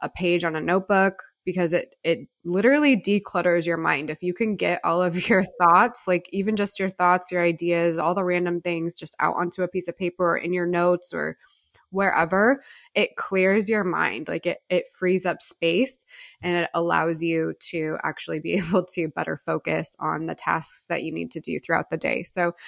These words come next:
those are, like, my main things. And then obviously, like, spending time with my kids, I feel like it's super important after they get home from school for me to, like, sit down with them, work on homework with them, or go swimming or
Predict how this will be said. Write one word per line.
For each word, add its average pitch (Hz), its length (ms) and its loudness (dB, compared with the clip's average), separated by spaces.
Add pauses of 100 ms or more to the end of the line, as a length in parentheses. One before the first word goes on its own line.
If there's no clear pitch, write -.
(260)
those 214 180 2
are, 254 100 6
like, 247 160 4
my 196 180 2
main 175 440 2
things. 165 480 -2
And 165 120 -2
then 165 100 -2
obviously, 165 640 -2
like, 160 200 -6
spending 165 360 -4
time 165 180 -4
with 160 140 -6
my 165 120 -4
kids, 233 440 2
I 185 100 2
feel 185 140 -2
like 180 120 -2
it's 180 160 -8
super 180 200 -6
important 175 420 -6
after - 240 -4
they 170 80 0
get - 160 -4
home 175 160 -8
from 170 180 -6
school 165 460 -2
for 165 60 -12
me 170 160 -2
to, 165 100 -2
like, 165 300 -2
sit 185 180 -10
down 220 160 0
with 220 160 -2
them, 202 240 -2
work 175 220 -4
on 175 80 -6
homework 214 440 -2
with 208 140 -10
them, 196 380 -2
or 165 140 -4
go 160 140 -8
swimming 208 600 -4
or 165 320 -4